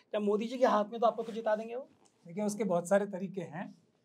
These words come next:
Speaker 2: एक तरीका मैं आपको बता ही देता हूँ, और उसको ठीक करने के लिए इन्होंने बड़ा कलाकारी की है दो हज़ार सत्रह के बाद से, सोलह के बाद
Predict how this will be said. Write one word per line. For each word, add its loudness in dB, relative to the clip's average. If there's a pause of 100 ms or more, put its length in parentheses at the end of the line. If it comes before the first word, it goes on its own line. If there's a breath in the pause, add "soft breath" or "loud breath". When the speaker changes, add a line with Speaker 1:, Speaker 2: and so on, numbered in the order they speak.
(360)
Speaker 2:
एक 0
तरीका 4
मैं 4
आपको 4
बता -4
ही 0
देता 0
हूँ, 8
और 4
उसको 4
ठीक -4
करने 4
के -2
लिए 2
इन्होंने -2
बड़ा 6
कलाकारी 2
की -10
है -2
दो 0
हज़ार 2
सत्रह -4
के -8
बाद -2
से, -16
सोलह -6
के -10
बाद -10